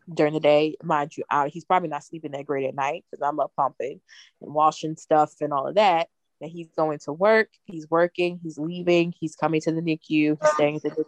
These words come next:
nicu for maybe another five, six hours.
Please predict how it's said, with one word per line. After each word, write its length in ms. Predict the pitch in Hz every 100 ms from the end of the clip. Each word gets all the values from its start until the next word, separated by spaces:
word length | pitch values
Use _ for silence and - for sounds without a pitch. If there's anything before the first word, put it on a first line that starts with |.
| _
nicu 280 | 156 165 156
for 260 | - 226
maybe 260 | 165 190 180
another 260 | 170 156 -
five, 280 | 160 160 156
six 240 | - -
hours. 760 | 156 151 160 156 151 156 156